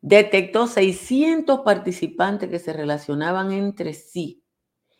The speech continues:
y las negociaciones de raciones desde el despacho del exdirector. Cuando un expediente determina una vinculación entre más de seiscientos elementos y el origen común, en este caso el despacho de un funcionario,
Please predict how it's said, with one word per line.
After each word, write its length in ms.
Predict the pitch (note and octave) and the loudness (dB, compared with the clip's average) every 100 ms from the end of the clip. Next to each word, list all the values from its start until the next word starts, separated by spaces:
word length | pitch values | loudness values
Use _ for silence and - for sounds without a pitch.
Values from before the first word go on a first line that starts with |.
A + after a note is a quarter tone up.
| _ _ | _ _
y 220 | A3+ C4 | 2 4
las 220 | B3+ B3 C4 | 6 6 6
negociaciones 920 | B3 A3 A3 G3 F3 F3+ G3 G#3+ F#3+ | 2 0 -2 -2 -2 -2 -4 -2 -4
de 80 | G#3 | -2
raciones 640 | G3 F#3 F3+ F3+ F3 D#3 | -4 -2 -4 -2 -4 -4
desde 300 | E3+ F3+ E3+ | -2 -2 -2
el 100 | E3 | -4
despacho 540 | D3 C#3+ - D3 D3+ E3+ | -6 -6 -2 -2 -2 -8
del 180 | D3+ | -6
exdirector. 920 | D3 D3 _ - D3 C3+ B2+ _ - - _ _ _ _ _ _ _ _ _ _ _ | -6 -10 _ -10 -6 -6 -10 _ -20 -20 _ _ _ _ _ _ _ _ _ _ _
Cuando 420 | - G#3+ A3+ A3+ D4 | 4 6 6 4 2
un 120 | F#4+ | 0
expediente 840 | F4 - B3+ F3 D3+ C#3 C#3 C#3+ | -4 2 2 2 0 0 -2 -4
determina 640 | D3 D3+ D#3 D3+ G3 A#3 A3 | -6 -6 -8 -6 -4 -2 -4
una 180 | A3 G#3+ | -4 -6
vinculación 920 | G#3+ G3+ F#3 F3 E3 E3 E3 C#3+ C3+ _ - _ | -8 -8 -4 -4 -4 -6 -4 -4 -8 _ -20 _
entre 340 | E3 F3 E3+ D3+ | -4 -2 -2 -2
más 260 | D#3+ G3+ | 0 -2
de 120 | B3 | -2
seiscientos 680 | A#3+ F#3+ F3+ F#3 G3+ A#3 G#3+ | -2 -2 -2 -2 -2 0 0
elementos 680 | G3 D#3 C3 C3 B2+ - - | 0 0 -2 -4 -4 -8 -8
y 160 | D3+ D3+ | -4 0
el 100 | D3 | 0
origen 400 | D3 F#3+ A3+ A3 | 0 -2 -2 -4
común, 580 | G#3+ F3+ D3 C3 - _ _ _ _ _ _ | -6 -4 -6 -6 -12 _ _ _ _ _ _
en 120 | A#2+ C#3 | -6 -4
este 220 | C#3+ - | -4 -4
caso 240 | F#3+ G#3 | -4 -4
el 100 | G3+ | -6
despacho 460 | C#3 C#3 A#3+ - F#3+ | -8 -8 -10 -6 -8
de 60 | |
un 100 | D#3 | -8
funcionario, 720 | E3 G#3 G3+ A3+ F#3+ B2+ C3 | -8 -10 -8 -8 -6 -8 -10